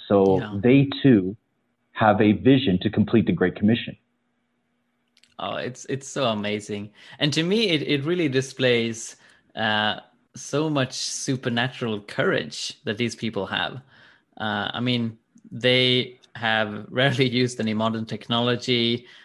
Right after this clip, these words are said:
Speaker 2: I assume most of them have rarely been outside of even, uh, you know, their, their home state, let alone the U S. And all of a sudden they go to the other side of the world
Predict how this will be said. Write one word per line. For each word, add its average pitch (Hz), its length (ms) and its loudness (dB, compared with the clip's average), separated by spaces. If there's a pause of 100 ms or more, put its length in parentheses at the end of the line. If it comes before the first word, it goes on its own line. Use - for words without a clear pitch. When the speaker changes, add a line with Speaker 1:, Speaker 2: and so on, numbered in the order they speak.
(140)
Speaker 2:
I 110 100 2
assume 120 340 2
most 123 300 2
of 135 120 -2
them 127 280 4
have 113 220 -2
rarely 117 300 2
been 110 400 -2
outside 117 840 0
of 107 540 -4 (500)
even, 110 360 -4
uh, 101 300 -4
you 117 120 -8
know, 104 200 -6
their, 104 240 -6
their 107 180 -4
home 110 280 -6
state, 127 440 -6
let 113 120 -4
alone 104 260 -4
the 104 120 -8
U 104 180 -4
S. - 440 -6 (800)
And 131 100 -2
all 139 80 2
of 135 80 0
a 127 80 2
sudden 123 340 -2
they 117 140 0
go 123 300 2
to 104 520 -2 (180)
the 123 120 2
other 127 160 2
side 113 280 0
of 104 100 -6
the 101 80 -6
world 98 540 -4